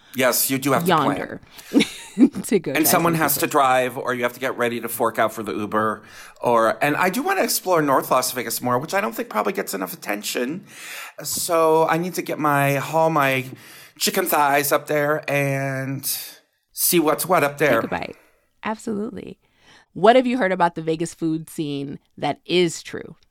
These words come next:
Speaker 1: Those restaurants on the Strip are truly superlative, many of them.
Speaker 2: Mm.
Speaker 1: That you can get anything you want. I mean, it's somewhere right on the Strip. I have had some truly splendid things,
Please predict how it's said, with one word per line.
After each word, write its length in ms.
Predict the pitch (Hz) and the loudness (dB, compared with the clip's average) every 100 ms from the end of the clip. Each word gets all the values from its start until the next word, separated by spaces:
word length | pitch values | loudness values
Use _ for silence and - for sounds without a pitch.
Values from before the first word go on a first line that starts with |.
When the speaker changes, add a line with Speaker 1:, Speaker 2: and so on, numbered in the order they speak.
| _ _ | _ _
Speaker 1:
Those 380 | 117 131 139 139 | -2 0 0 0
restaurants 500 | 147 139 160 156 160 | 0 0 -2 -2 -2
on 120 | 175 | -2
the 60 | 147 | -2
Strip 340 | - 131 120 | -2 -2 0
are 160 | - 120 | 2 0
truly 540 | 120 - 120 110 107 | 0 -4 -2 -2 -2
superlative, 920 | 104 104 104 98 98 98 98 92 - 98 _ _ _ - | -4 -6 -4 -6 -6 -10 -10 -10 -12 -18 _ _ _ -10
many 340 | 110 107 98 92 | -4 -2 -4 -8
of 160 | 98 | -10
them. 440 | 87 - - - - _ _ _ _ - | -14 -14 -16 -20 -20 _ _ _ _ -12
Speaker 2:
Mm. 360 | 160 214 269 - | -8 -8 -8 -6
Speaker 1:
That 180 | - 151 | -4 -2
you 100 | 147 | -2
can 180 | 147 143 | -2 0
get 260 | 135 131 - | 0 0 0
anything 460 | 127 120 127 110 | -2 -2 -4 -4
you 100 | 104 | -6
want. 600 | 95 95 - - - - _ _ - | -6 -6 -8 -10 -12 -12 _ _ -4
I 80 | 135 | -2
mean, 220 | 120 117 | -2 -4
it's 140 | 120 - | -6 -4
somewhere 540 | - 120 101 98 92 | 0 -2 -2 -4 -4
right 280 | 101 101 104 - | 0 -2 -2 -8
on 120 | 98 | -10
the 60 | |
Strip. 400 | - - - - - _ _ | -10 -10 -14 -20 -20 _ _
I 140 | - 123 | -2 0
have 160 | 117 | 0
had 180 | 123 120 | -4 -8
some 220 | - 107 | -8 -10
truly 640 | - - - 117 113 104 110 | -12 -14 -6 -2 -2 -2 -6
splendid 480 | - - 104 98 101 | -6 -6 -6 -6 -10
things, 600 | 101 - - - - | -10 -10 -12 -12 -12